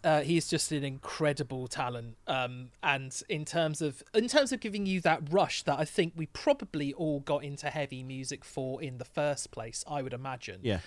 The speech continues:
Speaker 1: That adrenaline rush that you feel when you, I don't know, first jump into a pit when you're thirteen, fourteen years old or something like that. He's managed to capture that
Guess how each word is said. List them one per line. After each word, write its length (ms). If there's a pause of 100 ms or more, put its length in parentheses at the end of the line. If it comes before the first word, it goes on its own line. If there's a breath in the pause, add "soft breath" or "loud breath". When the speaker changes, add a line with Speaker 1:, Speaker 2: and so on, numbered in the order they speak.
(220 loud breath)
Speaker 1:
That 260
adrenaline 640
rush 280
that 140
you 120
feel 440
when 280
you, 240 (320 soft breath)
I 80
don't 140
know, 120
first 380
jump 240
into 260
a 60
pit 380
when 140
you're 140
thirteen, 600
fourteen 480
years 200
old 280
or 60
something 300
like 140
that. 240 (460 loud breath)
He's 280
managed 460
to 60
capture 640
that 240